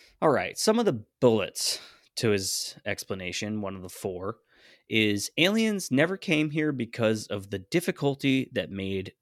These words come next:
quote, "space travel infeasible," end quote, which could be related to astronomy, biology,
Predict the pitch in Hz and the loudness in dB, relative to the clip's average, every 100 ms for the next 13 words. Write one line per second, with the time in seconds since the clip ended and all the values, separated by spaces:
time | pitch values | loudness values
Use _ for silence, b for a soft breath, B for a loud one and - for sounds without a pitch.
0 | _ 95 80 - - 120 123 - - 110 | _ -10 -6 -8 0 0 0 -2 2 4
1 | 104 101 101 _ 98 92 - 190 185 123 | 4 0 -2 _ -12 -12 -4 0 0 0
2 | 101 104 - - 98 - 90 95 - B | -2 -2 -4 -12 -12 -10 -6 -6 -8 B
3 | B B B - 160 - - - 143 143 | B B B 2 4 2 0 -4 -2 -2
4 | 135 117 101 101 101 - 95 90 - - | 0 -2 -2 -2 -4 -4 -6 -4 -6 0
5 | 101 104 104 101 101 98 104 - 87 92 | 2 2 2 -2 -2 -4 -8 -12 -8 -4
6 | 95 95 98 92 | -4 -4 -6 -8